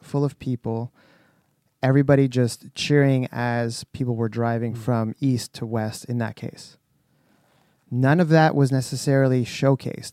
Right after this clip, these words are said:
Speaker 1: that much. The only, the only access to those kinds of stories and videos were, like, through social media.
Speaker 2: Mm-hmm.
Speaker 1: And it's only people to people, right? And then also there's always that caveat that if you post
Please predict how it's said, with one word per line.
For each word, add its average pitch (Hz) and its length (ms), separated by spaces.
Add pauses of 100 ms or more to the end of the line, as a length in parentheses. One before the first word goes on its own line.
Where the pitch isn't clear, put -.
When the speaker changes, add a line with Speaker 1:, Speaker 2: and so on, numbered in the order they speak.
Speaker 1:
that 123 260
much. 139 280
The 147 160
only, 190 500
the 139 260
only 156 300
access 147 440
to 123 100
those 127 240
kinds 123 320
of 110 160 (280)
stories 139 440
and 120 120
videos 123 460 (400)
were, 127 180
like, 117 240
through 131 420
social 123 340
media. 127 500
Speaker 2:
Mm-hmm. 113 220 (180)
Speaker 1:
And 135 140
it's 127 120
only 156 200
people - 420
to - 140
people, - 520 (300)
right? 123 260 (680)
And 143 140
then 139 120
also 143 420
there's 117 180
always 135 240
that 135 120
caveat 117 580 (560)
that 120 200 (240)
if - 240
you 139 80
post 131 340